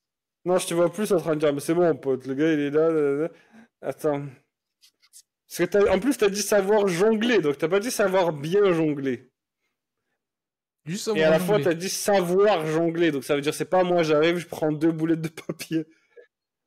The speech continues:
Speaker 1: <laughs> Euh, non, mais quoi qu'il en soit, c'est quand même un overrated skill, on s'en fout de ça, genre, c'est bon. Allez, je mets, je vais mettre ça plutôt overrated. Même beaucoup overrated, allez.
Speaker 2: J'ai mis plutôt overrated.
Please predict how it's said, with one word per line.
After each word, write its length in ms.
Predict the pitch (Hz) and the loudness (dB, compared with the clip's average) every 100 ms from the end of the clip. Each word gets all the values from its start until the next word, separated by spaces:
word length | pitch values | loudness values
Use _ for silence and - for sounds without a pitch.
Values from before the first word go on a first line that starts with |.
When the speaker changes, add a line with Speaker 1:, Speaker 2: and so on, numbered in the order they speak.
| _ - | _ -8
Speaker 1:
<laughs> 460 | - - - - - - - - - - _ _ _ _ - | -6 -6 -12 -18 -20 -20 -20 -20 -20 -20 _ _ _ _ -8
Euh, 600 | 135 139 139 135 135 131 127 - - | -2 2 2 4 2 0 -4 -12 -4
non, 140 | 185 | 0
mais 100 | 175 | 0
quoi 140 | 143 165 | 0 0
qu'il 140 | 170 | 0
en 80 | 165 | 0
soit, 240 | 156 185 185 | 0 0 0
c'est 160 | 185 | 0
quand 100 | 143 | 0
même 160 | 147 147 | 2 0
un 100 | 143 | -2
overrated 640 | 170 156 147 151 147 147 143 | 0 0 2 2 0 -2 -8
skill, 240 | - 180 | -4 -4
on 60 | 131 | -2
s'en 180 | 135 | -4
fout 320 | 123 - - 185 | -6 -8 -8 -8
de 60 | |
ça, 340 | - 175 143 113 | -4 0 0 -2
genre, 240 | 120 117 | -4 -4
c'est 100 | - | -4
bon. 260 | 143 127 - _ - | -4 -6 -10 _ -2
Allez, 260 | 147 139 | 0 0
je 120 | 123 | -2
mets, 120 | 139 147 | -4 -4
je 160 | 143 - _ _ - | -6 -16 _ _ -6
vais 80 | 156 | -2
mettre 180 | 170 | -2
ça 140 | 170 185 | 0 -2
plutôt 360 | - 202 - 208 | -2 -6 0 2
overrated. 800 | 180 165 160 143 - 131 123 - _ _ _ _ _ _ _ _ _ _ _ - | 4 2 2 0 -2 -8 -8 -14 _ _ _ _ _ _ _ _ _ _ _ -6
Même 200 | 151 170 | -4 0
beaucoup 300 | 175 - 180 | -2 0 2
overrated, 640 | 160 143 135 123 - 123 | 2 4 2 0 -6 -6
allez. 240 | 131 123 120 _ _ _ _ _ _ _ - _ _ _ _ _ - | -2 -2 -6 _ _ _ _ _ _ _ -20 _ _ _ _ _ -12
Speaker 2:
J'ai 60 | 135 | -8
mis 100 | 143 | -8
plutôt 300 | - 156 160 | -8 -6 -4
overrated. 640 | 151 147 143 143 175 190 | -2 -4 -6 -4 -6 -6